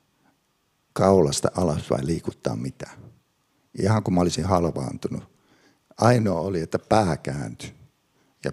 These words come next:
puhumaan pystyi. Mut siis kaulasta alaspäin tuntui, että mua ei olisi olemassakaan. Ja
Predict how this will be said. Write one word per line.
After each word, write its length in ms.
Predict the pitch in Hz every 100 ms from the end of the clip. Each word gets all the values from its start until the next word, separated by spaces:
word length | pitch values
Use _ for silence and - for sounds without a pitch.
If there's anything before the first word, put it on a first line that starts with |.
| -
puhumaan 500 | 95 98 78 55 55
pystyi. 600 | - - - - - - _ _ _ _ _ _ _ _ _ _ _ _ _ _ _
Mut 140 | 113 95
siis 240 | 98 90
kaulasta 520 | - 120 131 95 101
alaspäin 420 | 101 98 85 87 85
tuntui, 280 | 95 -
että 160 | 87 -
mua 240 | 85 87
ei 80 | 85
olisi 200 | 87 -
olemassakaan. 720 | 87 78 65 73 - - - - - - _ _ _ _ _ _ _ _ _ _ _ _ _ _ -
Ja 360 | 107 120 98